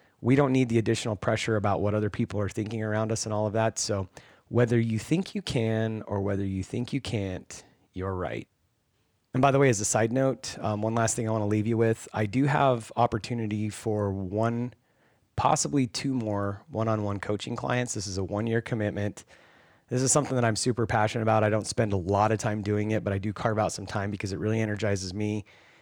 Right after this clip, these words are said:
And I've just been able to really help some people,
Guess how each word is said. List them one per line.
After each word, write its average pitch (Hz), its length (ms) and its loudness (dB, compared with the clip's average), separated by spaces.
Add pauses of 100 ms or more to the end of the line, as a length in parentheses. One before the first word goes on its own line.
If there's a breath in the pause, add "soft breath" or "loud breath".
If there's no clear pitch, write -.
(240 soft breath)
And 107 380 0
I've 107 140 0
just 120 180 -4
been 120 120 2
able 110 280 2
to 107 380 -2
really 123 280 2
help 117 180 2
some 113 140 -2
people, 107 480 0